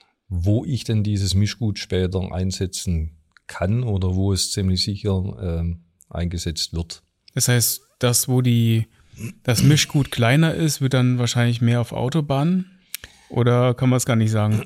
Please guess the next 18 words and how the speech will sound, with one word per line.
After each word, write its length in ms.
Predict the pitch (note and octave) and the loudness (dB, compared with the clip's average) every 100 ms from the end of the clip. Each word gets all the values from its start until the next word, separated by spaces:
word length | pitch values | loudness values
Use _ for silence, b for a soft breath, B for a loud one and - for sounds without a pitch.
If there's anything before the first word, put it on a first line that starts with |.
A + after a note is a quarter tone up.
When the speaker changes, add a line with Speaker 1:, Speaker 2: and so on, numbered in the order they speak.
| - - | -4 -2
Speaker 1:
Was 200 | F#2 A#2+ | 0 2
man 100 | G2 | 2
definitiv 520 | G#2+ A2+ G#2 G2+ F2 | 2 2 2 2 2
sagen 300 | E2 F#2+ B2+ | 0 0 0
kann, 160 | B2+ A#2 | 2 2
das 180 | F#2 F#2 | 2 0
rechte 260 | G2 B2 | 0 0
Mischgut, 600 | A2+ A2+ A#2+ A2 A2 - - | 0 0 -2 -2 -4 -14 -6
eine 360 | F2+ E2+ E2 D#2 - _ | -2 0 0 -2 -10 _
Deckschicht, 560 | G2 G2+ - C3+ - - | -4 -2 -4 -4 -6 -6
also 240 | F2 F2+ F#2 | -4 -2 0
eine 160 | F2 | 0
reine 260 | E2+ F#2 F#2 | 2 0 0
Verschleißschicht, 920 | F2 - - D#2 A2+ - B2+ A#2+ - | -2 -4 -2 0 0 -2 -4 -6 -6
die 120 | G#2 F#2+ | -6 -4
oben 500 | F#2+ A2 B2+ B2+ B2 | -2 0 2 0 0
über 260 | A2+ G2+ G2 | -2 -2 -2
die 240 | F#2+ | -2